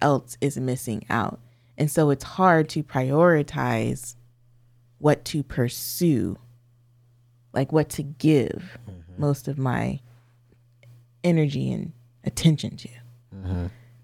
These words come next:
Speaker 1: The floor is yours.
Speaker 2: It's, it's insane to me.
Speaker 1: Oh,
Speaker 2: It's
Speaker 1: insane.
Speaker 2: Yeah. Are you gonna do that the whole time I'm talking?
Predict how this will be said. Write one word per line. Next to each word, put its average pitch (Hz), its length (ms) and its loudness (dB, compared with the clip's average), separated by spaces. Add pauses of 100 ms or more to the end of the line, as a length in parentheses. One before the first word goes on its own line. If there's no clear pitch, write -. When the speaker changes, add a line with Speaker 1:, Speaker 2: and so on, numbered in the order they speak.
(680)
Speaker 1:
The 147 140 2
floor 143 260 0
is 139 140 -2
yours. - 400 -8 (1600)
Speaker 2:
It's, - 280 -4
it's 127 240 0
insane 120 800 2
to - 140 -2
me. 80 280 0 (300)
Speaker 1:
Oh, 151 380 -2 (380)
Speaker 2:
It's 165 320 2
Speaker 1:
insane. 165 640 -2 (380)
Speaker 2:
Yeah. 80 320 -4
Are 92 120 0
you 92 140 2
gonna 92 200 2
do 98 180 -2
that 95 200 0
the 87 60 0
whole 98 120 2
time 101 180 -2
I'm 95 100 0
talking? 104 380 -2